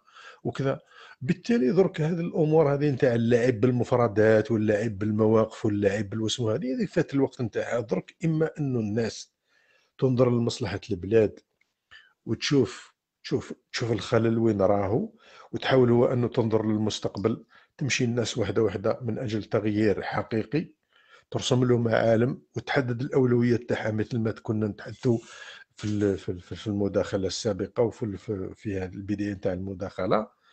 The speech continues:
تحدد الناس الاولويات نتاعها. واش هي الاولويات نتاعك في المرحله الراهنه؟ يا هل ترى هي التاطير؟ يا هل ترى هي، آه، قال مثلًا ال-، توحيد الكلمه، توحيد الخطاب؟ يا هل ترى،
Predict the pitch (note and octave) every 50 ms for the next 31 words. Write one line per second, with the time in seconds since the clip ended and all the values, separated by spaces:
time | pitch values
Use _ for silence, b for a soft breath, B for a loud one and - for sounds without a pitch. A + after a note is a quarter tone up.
0 | b b b _ - - E3 E3 E3 D#3 E3 E3 F3 E3+ - D#3+ D#3 - F3 D3+
1 | D3 C#3+ C#3+ D3 D#3 D3 C3+ B2+ C3+ B2+ - D#3+ C#3+ C3+ C3+ C#3 C3+ C3 C3 B2
2 | - B2+ A#2 B2 B2+ B2+ - - C#3 A#2+ A#2 A2+ A2+ A2+ A#2 A#2+ B2+ A#2 - -
3 | A2 - C#3+ C3+ C3 - - _ C3 B2 A2+ A#2+ B2 - - C3 C#3 B2+ C#3 C3+
4 | B2 C3+ C#3 B2 A#2 A#2+ A#2+ A2+ G#2+ G2 - - b b b b b b b _
5 | A2+ G#2+ A2 G#2 - - C3 B2 A2 G#2+ A#2 A#2 G2+ - _ - - - _ -
6 | D3 D3+ D3+ D3+ - b b b b b b b b - A2 A#2 A#2 B2 A#2+ -
7 | C3 B2 A#2+ B2 A2 G#2+ A#2 A#2 A2+ A#2 A2 G2+ - b b b b b b _
8 | E3 C#3 C3 A#2 A2 A2 G2+ F#2+ G2+ A#2 A2+ G#2+ A2 G2+ - A#2+ G#2 G#2+ A2 G#2+
9 | G#2 G#2 G#2 G#2+ G#2 G#2 G#2 G#2 G2+ G2+ G#2+ A2+ - - - - B B B B
10 | B B B B _ - B2 A2 - - B2+ A#2+ G#2 G#2+ G2+ F#2+ - - C#3 C3
11 | C3 C3 C#3 C#3 C#3+ D3 C#3 - - A2 F#2 - A#2 G2+ F#2 G#2 G2+ - - A#2+
12 | A2 - - D#3+ D#3+ D3+ B2 B2 A#2+ G#2+ G#2+ G#2 - - A#2+ A#2+ A#2+ B2 A#2+ A2+